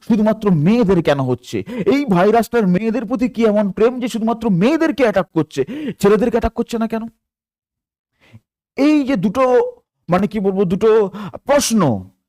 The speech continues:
যে দুটো প্রশ্নের কোনো সদুত্তর পাওয়া গেল না, সেই দুটো প্রশ্ন কিন্তু প্রশ্ন চিহ্ন হয়েই থেকে গেল। সেই মেডিকেল টিম কিন্তু ফোরে সম্প্রদায়ের মানুষদেরকে সুস্থ করতে পারলো না। তারা এটা বুঝলো ভাইরাল ডিজিজ, বুঝে তারা ফিরে চলে এলো।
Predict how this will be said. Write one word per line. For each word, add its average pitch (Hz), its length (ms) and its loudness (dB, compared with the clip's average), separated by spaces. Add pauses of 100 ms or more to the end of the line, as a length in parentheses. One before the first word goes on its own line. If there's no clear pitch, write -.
(260)
যে 202 120 0
দুটো 247 180 -4
প্রশ্নের 226 400 -4
কোনো 220 140 0
সদুত্তর 233 520 0
পাওয়া 180 260 4
গেল 143 220 2
না, 90 280 -10 (580)
সেই 294 100 0
দুটো 262 180 -4
প্রশ্ন 202 340 -4
কিন্তু 233 240 -6
প্রশ্ন 220 380 -4
চিহ্ন 247 380 -2
হয়েই 226 240 2
থেকে 156 280 0
গেল। 98 220 -6 (260)
সেই 226 300 -2
মেডিকেল 208 460 2
টিম 214 220 -2
কিন্তু 190 440 -2 (320)
ফোরে 220 300 4
সম্প্রদায়ের 202 680 2 (220)
মানুষদেরকে 226 460 0
সুস্থ - 360 0
করতে 190 280 0
পারলো 135 320 2
না। 123 100 0
তারা 240 240 2
এটা 262 180 2
বুঝলো 202 320 0
ভাইরাল 208 380 4
ডিজিজ, 240 240 -4
বুঝে 165 320 0
তারা 214 200 -4
ফিরে 160 240 0
চলে 123 280 -2
এলো। 78 140 -8